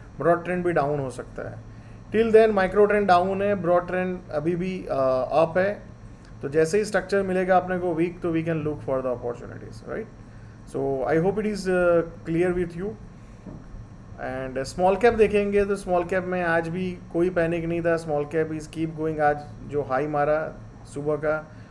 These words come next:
उसके नीचे अभी तक small cap गया नहीं, अगर आप देखेंगे तो। Let me show you। तो उसके आसपास ही रहा, तो small cap still are strong।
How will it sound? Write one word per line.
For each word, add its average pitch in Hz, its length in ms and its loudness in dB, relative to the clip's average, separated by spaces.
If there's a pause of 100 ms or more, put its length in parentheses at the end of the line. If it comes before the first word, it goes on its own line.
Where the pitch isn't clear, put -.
(120)
उसके - 220 -4
नीचे 156 240 -2
अभी 147 140 0
तक 156 160 -4
small 135 240 -4
cap 147 160 -4
गया 135 280 -2
नहीं, 147 180 -4
अगर 143 140 -2
आप 139 80 -2
देखेंगे 139 480 -6
तो। 151 180 -8 (320)
Let 131 140 -12
me 127 260 -14
show 123 100 -12
you। 123 160 -12 (1080)
तो 160 80 0
उसके 160 180 0
आसपास 160 340 4
ही 160 100 0
रहा, 156 160 2
तो 160 80 -2
small 160 300 -4
cap 175 140 -4
still 196 300 -6
are 175 180 4
strong। 131 340 -6